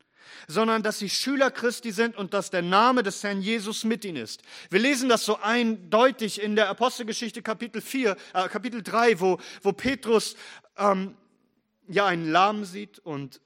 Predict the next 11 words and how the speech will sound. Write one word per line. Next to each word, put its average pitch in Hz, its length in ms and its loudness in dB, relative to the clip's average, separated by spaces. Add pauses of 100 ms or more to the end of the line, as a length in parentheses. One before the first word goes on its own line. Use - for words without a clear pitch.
(200)
und 147 160 -12
ihn 135 180 -10
heilt 208 280 2
in 190 80 -8
den 180 160 -6
Namen 180 240 -6
des 175 180 -12
Herrn 180 140 -6
Jesus. 175 360 -10 (240)
Und 226 160 -2
alle 233 500 2